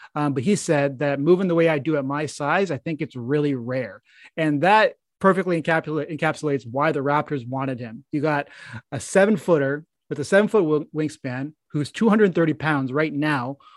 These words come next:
who can guard on the perimeter, who can D up forwards, who,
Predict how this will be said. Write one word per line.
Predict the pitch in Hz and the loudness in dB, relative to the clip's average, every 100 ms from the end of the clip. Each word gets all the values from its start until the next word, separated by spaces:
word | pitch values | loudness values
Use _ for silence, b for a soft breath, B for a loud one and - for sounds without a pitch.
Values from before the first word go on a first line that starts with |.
| b | b
who | 175 | 0
can | 170 151 120 | 2 0 2
guard | 156 185 | 2 4
on | |
the | 208 | 2
perimeter, | - 156 143 135 135 143 _ B B - | 0 -2 0 -2 -4 -6 _ B B -2
who | 165 | 0
can | 165 147 123 | 2 0 0
D | 170 190 | 2 4
up | 190 | 2
forwards, | - 147 135 135 143 139 | 2 0 2 0 -2 -4
who, | - 151 139 - | -2 0 0 -4